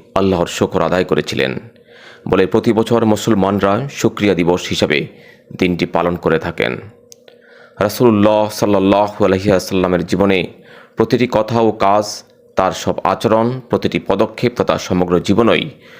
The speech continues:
সর্বোত্তম আদর্শ। সর্বোত্তম আদর্শ হিসেবে অনুকরণীয়, অনুসরণীয়, যা কোরআনুল কারিমে নানা আঙ্গিকে ব্যক্ত হয়েছে।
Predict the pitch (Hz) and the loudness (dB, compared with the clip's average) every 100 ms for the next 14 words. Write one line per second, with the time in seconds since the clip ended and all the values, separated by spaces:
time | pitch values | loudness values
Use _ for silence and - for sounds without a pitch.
0 | - - 110 92 90 - 78 80 78 - | -18 -4 -4 0 -4 -2 -4 -2 -2 -4
1 | - - - - - 127 135 143 135 117 | -6 -12 -14 -14 -2 2 2 2 2 2
2 | 117 139 - 120 117 117 107 107 110 110 | 0 -2 -2 0 2 4 2 2 2 2
3 | 117 120 127 - - 95 - 92 73 62 | 4 4 2 0 0 0 0 -2 0 0
4 | - - - _ - - 101 95 - 101 | -4 -10 -20 _ -20 -6 -2 -2 0 2
5 | 110 113 98 107 113 117 123 131 - - | 2 2 2 0 2 4 2 -2 -10 -20
6 | - 95 95 - 107 120 - 82 - - | -4 0 0 0 0 0 0 0 -2 -6
7 | 85 95 - 90 90 71 - - | -2 -2 -2 -4 -2 -2 -4 -10